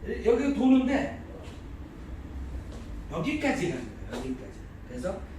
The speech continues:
여기서 돌면서 이렇게 손을 바꿔 잡는 거예요. 그래서 요 부분이 좀 아리-, 방향 따돌기 변화, 요게 좀 헷갈려요. 그러니까 이번에는 그거 잘 설명드리면 여기서 돌긴 도는데 그대로 돌아서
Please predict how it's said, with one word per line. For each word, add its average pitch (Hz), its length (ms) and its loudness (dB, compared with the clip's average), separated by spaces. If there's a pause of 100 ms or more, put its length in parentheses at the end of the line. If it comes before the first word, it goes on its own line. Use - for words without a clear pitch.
(160)
여기서 135 360 -4
돌면서 147 520 2
이렇게 - 840 -6
손을 180 280 -4
바꿔 147 180 -8
잡는 98 420 -6
거예요. - 160 -10 (520)
그래서 240 180 -8 (1400)
요 302 240 6
부분이 254 400 4
좀 - 600 0
아리-, 151 760 2 (280)
방향 208 280 0
따돌기 208 220 2
변화, 180 180 0
요게 226 200 4
좀 226 180 2
헷갈려요. 233 460 2
그러니까 160 260 -2
이번에는 214 640 2 (320)
그거 220 180 2
잘 185 160 0
설명드리면 - 1000 2 (760)
여기서 247 320 4
돌긴 294 400 6
도는데 226 520 6
그대로 240 300 0
돌아서 180 720 0